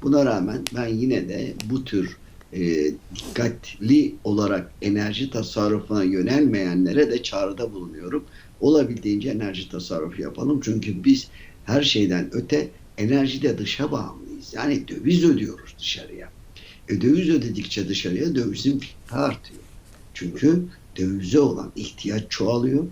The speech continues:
Arz talep kuralıdır bu. Arz talep kanunu derler hatta buna. Bir, e, talep, bir ürüne talep fazlaysa onun fiyatı yükselir. Talep azaldığında fiyatı düşer.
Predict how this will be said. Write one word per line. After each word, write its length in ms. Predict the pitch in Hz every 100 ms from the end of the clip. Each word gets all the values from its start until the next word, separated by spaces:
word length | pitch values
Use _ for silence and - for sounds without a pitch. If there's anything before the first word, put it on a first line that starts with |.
| - - -
Arz 340 | 131 120 -
talep 420 | 147 131 131 - -
kuralıdır 680 | - 98 87 85 80 85
bu. 180 | 147 156 - - - - -
Arz 260 | 101 95 -
talep 260 | 113 139
kanunu 400 | 95 98 101 123
derler 240 | 117 - 90
hatta 400 | 95 - 80 -
buna. 180 | - 139 - - - - 123
Bir, 220 | 147 123
e, 460 | - 120 113 95 90 - - - - - -
talep, 440 | 110 113 - 98
bir 180 | 135 131
ürüne 380 | 104 110 113 110
talep 380 | 107 110 104
fazlaysa 760 | 113 127 95 107 92 - 147 - - - - -
onun 280 | 131 101 - -
fiyatı 340 | 110 95 -
yükselir. 720 | - - - - - - - - - -
Talep 320 | 135 156 123
azaldığında 580 | 95 101 90 98 - 156 -
fiyatı 400 | 87 - 113 120
düşer. 480 | - - - -